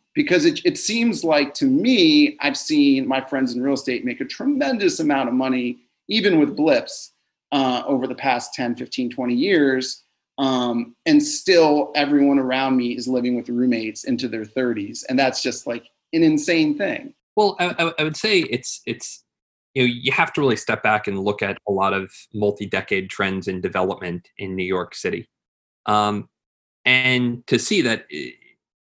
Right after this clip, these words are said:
Speaker 2: even though there's a lot of very prominent examples of egregious and extravagant development, uh, say the Pencil Towers and a lot of the luxury developments in Midtown, a lot of the condo developments in Soma,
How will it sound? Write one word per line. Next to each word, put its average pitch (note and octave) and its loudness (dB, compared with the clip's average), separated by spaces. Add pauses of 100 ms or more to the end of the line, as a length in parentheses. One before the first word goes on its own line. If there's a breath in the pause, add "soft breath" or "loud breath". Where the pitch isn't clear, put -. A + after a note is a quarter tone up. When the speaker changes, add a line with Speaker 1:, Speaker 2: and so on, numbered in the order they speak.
(220)
Speaker 2:
even E3 4
though C3 6
there's A#2 2
a G#2 6
lot G#2 2
of G2 -2 (360)
very A#2 0 (140)
prominent C3 -2
examples G#2+ -2
of G2+ -2
egregious G#2+ -2
and G2+ -6
extravagant G2+ -4
development, G2 -4 (460)
uh, F#2+ -2
say G2 -4
the F#2 -6
Pencil G#2+ -6
Towers G2 -4
and F#2 -10
a F#2 -8
lot F#2+ -4
of F#2 -10
the F#2+ -4
luxury G2 -4
developments F#2+ -6
in F#2+ -10
Midtown, G#2 -4
a - -8
lot F#2 -6
of F2+ -12
the F#2+ -10
condo G2+ -4
developments F#2+ -8
in F#2+ -12
Soma, A2+ -4